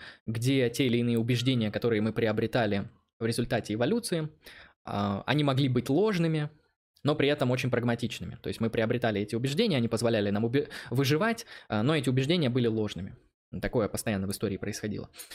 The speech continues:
А, вот, таким образом, в принципе, эволюция, м, наш некоторый вот, э, эволюционный процесс, он не преследует истину, он преследует как раз-таки пользу, удобство, прагматичность. Да? А, прагматичность в том смысле, что то, что позволяет нашему, нашей популяции выживать.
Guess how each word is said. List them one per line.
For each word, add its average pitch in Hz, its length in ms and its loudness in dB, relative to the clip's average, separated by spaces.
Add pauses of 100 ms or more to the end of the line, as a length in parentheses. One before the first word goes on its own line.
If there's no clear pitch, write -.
(280)
А, - 300 -4
вот, 143 160 0
таким 180 220 2
образом, 156 380 2
в 131 60 -10
принципе, 156 320 0
эволюция, 131 580 0 (280)
м, 110 260 -2
наш 113 280 0
некоторый 110 380 -2
вот, 101 260 -4
э, 92 280 -8 (200)
эволюционный 113 480 -2
процесс, 220 500 -2 (240)
он 143 180 2
не 147 100 2
преследует 127 520 0
истину, - 460 -4
он 139 140 0
преследует 113 540 0
как 101 140 -6
раз-таки 104 420 -4 (380)
пользу, 101 380 -2 (440)
удобство, - 560 -2
прагматичность. 120 800 -2 (180)
Да? 131 280 -2 (420)
А, 92 360 -4
прагматичность 143 600 0
в - 20 -18
том 143 120 2
смысле, 151 280 -2
что 110 280 0
то, 165 140 2
что 139 140 -8
позволяет 117 400 2
нашему, 104 380 -2
нашей 110 220 0
популяции 170 480 0
выживать. 110 520 -2